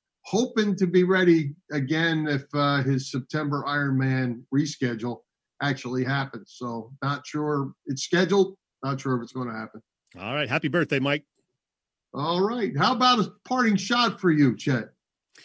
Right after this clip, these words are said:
Speaker 2: Well, Bill, I was gonna talk about beer, but you know what? I'm gonna save that for either next week or maybe write a little article about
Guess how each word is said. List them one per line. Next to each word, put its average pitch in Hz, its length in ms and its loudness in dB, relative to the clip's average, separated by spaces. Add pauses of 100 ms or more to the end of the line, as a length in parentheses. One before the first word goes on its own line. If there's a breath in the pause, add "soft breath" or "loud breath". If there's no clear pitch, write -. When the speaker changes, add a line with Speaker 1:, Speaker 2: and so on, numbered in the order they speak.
(440 loud breath)
Speaker 2:
Well, 175 180 4
Bill, 190 180 4
I 202 60 6
was 185 100 4
gonna 285 180 2
talk 202 220 0
about 151 320 0
beer, 165 280 6
but 127 160 0
you 131 100 0
know 160 100 0
what? 160 200 0
I'm 135 80 -2
gonna 139 160 0
save 175 380 0
that 139 340 -2
for 131 260 0
either 127 180 2
next 139 280 -2
week 139 260 0
or 117 160 -2
maybe 131 280 0
write 131 240 -2
a - 20 0
little 131 220 -4
article 123 380 -2
about 104 320 -4